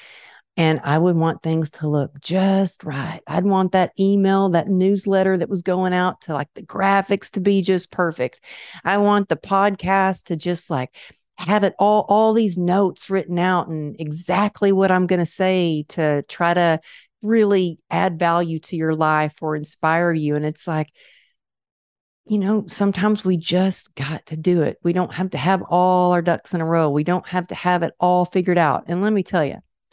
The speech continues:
nobody has it all figured out. And I just was talking to a friend of mine the other day. His name's Mark Drager. He's an awesome guy. We did an event together,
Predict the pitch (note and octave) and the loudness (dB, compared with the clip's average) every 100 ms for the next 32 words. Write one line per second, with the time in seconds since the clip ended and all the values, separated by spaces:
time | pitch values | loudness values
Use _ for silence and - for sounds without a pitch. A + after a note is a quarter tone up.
0 | _ _ _ _ F#3+ F#3 G#3+ G3 D3+ C3 | _ _ _ _ -4 2 2 2 -2 -4
1 | A#2 C3+ B2+ C3+ A#2+ - A#2 - - - | -10 -8 -8 -8 -10 -6 -8 -6 -10 -10
2 | - _ _ _ _ _ _ _ D#3 D3 | -14 _ _ _ _ _ _ _ 0 2
3 | D3 D3 - D#3 D3+ - G#3 A3 - - | 2 -2 -2 -2 0 0 2 2 0 0
4 | F3+ - - D#3+ - E3 - E3+ D3 - | -2 0 0 -2 0 -4 0 -2 0 -2
5 | D3 D3 C#3 C#3+ C3 C3+ C3 C#3+ - - | 0 0 -2 0 0 0 -4 -10 -18 -20
6 | - _ C#3 C#3+ C#3+ C#3 C#3 C3+ C3 C3 | -20 _ 0 2 2 2 2 2 2 -2
7 | - D#3+ D3 - D3+ C#3+ C#3 - - - | -4 -4 -4 -2 -2 -2 -4 -6 -8 -4
8 | D#3+ D3+ C#3+ - C#3+ C#3 C#3 C3 F#3 E3 | 0 0 -2 0 0 2 0 -2 -2 -2
9 | D3+ C3+ - C#3+ C#3 C#3 C#3 C#3 C#3 C#3+ | -2 -6 -4 -4 -2 0 0 2 2 2
10 | D3 D3+ - E3 D3 C#3+ C#3 C#3 C#3+ - | 0 -2 -6 -2 -2 0 -4 -2 -2 -2
11 | - D3 C#3+ C#3 C#3 C#3 C3+ | -4 0 0 2 0 0 -4